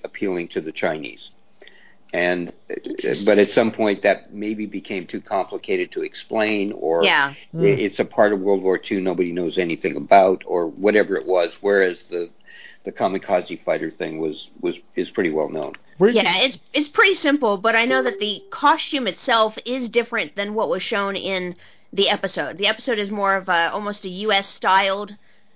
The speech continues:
Speaker 1: Yeah,
Speaker 2: bomber
Speaker 1: exactly.
Speaker 2: jacket.
Speaker 1: Yeah, yeah, and, and I think that was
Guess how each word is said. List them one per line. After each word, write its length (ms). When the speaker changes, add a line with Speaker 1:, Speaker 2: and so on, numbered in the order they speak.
Speaker 1:
Yeah, 200
Speaker 2:
bomber 360
Speaker 1:
exactly. 360
Speaker 2:
jacket. 200
Speaker 1:
Yeah, 260
yeah, 320
and, 180
and 400
I 140
think 240
that 180
was 220